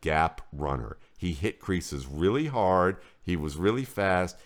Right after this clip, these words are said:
He had no nuance with cutbacks. He didn't have great footwork to really adjust to, to leverage of defenders. It was more like, hit it, hit it hard. If it's open,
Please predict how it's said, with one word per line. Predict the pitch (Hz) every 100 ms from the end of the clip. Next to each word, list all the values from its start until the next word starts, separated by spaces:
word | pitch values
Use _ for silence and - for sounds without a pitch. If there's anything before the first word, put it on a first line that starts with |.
| -
He | 92 87
had | 87 73
no | 78 85 110
nuance | 131 131 127 127 -
with | - -
cutbacks. | 95 85 - 80 76 - -
He | 87
didn't | 85 123 123
have | 123 120
great | - 120 -
footwork | - 104 - 92 92 - - -
to | - 98 85
really | 87 101 107 107
adjust | 98 78 69 90 95 110 - _
to, | - 92 82 - - _
to | 98
leverage | 90 90 95 92 87
of | 85
defenders. | 78 - 98 92 78
It |
was | 82
more | 80 90
like, | 87 82 -
hit | - 87 104
it, | 139 139 - _ _
hit | 85 107
it | 117 -
hard. | 92 95 92 92 90
If | 87
it's | 82 78 -
open, | 95 110 120 113